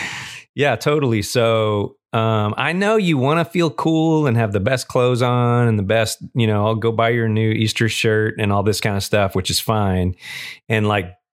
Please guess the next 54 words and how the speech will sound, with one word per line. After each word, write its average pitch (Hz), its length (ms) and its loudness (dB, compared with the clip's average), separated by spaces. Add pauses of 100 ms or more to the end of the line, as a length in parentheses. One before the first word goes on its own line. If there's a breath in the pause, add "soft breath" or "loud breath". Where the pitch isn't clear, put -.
(120)
do, 120 120 2
you 123 220 -2
know, 101 140 0
break 127 400 -2
out 123 200 0
the 110 60 -4
brand 113 300 0
new 110 140 0
lights 104 340 0
on 101 140 2
Easter 104 320 0
and 101 100 0
spend 107 260 0
extra 107 300 0
money 104 240 2
to 98 80 0
look 98 260 0
cool 98 180 0
and 90 100 -2
stuff - 240 -2
like 92 180 -2
that. 92 240 -2
But 92 140 0
at 92 80 -8
the 165 100 0
end 233 80 0
of 214 80 0
the 160 60 -2
day, 131 420 0 (1500 loud breath)
probably 175 380 0
none 127 220 2
of 113 60 0
that's 107 200 0
gonna 104 160 0
make 98 240 0
any 101 140 0
difference 90 400 0
whatsoever. - 680 -4 (380 loud breath)
You 98 120 0
know, 92 220 0
I 104 100 0
think 110 320 -2
Cammie 113 380 0
mentioned 98 380 0
earlier 101 360 0
this 87 240 -2
idea 92 300 0
of 90 80 -2
authenticity, 90 800 -2
just 98 180 -6
that 90 240 -4 (160)
be, 117 240 2 (260)
be 107 180 2
real. 78 360 -2